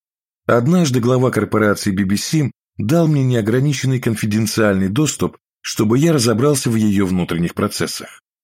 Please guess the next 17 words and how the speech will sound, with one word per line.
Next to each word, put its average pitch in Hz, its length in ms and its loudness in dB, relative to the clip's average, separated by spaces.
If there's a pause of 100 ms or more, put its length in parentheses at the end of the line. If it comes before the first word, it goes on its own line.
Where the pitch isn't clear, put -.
(180)
Именно 160 460 2
тогда 110 380 0
выяснилось. 80 720 -4 (340)
На 110 180 2
самом 98 360 0
деле, 101 400 0 (300)
телевидением 147 680 2
управляет 135 680 0
тайная 131 460 2
раса 98 280 0
хамелеонов. 92 760 -4 (500)
Оказывается, 104 880 0
любой, 123 380 0
кто 117 160 -2
добрался 110 500 0
хотя 107 380 -2
бы 98 240 0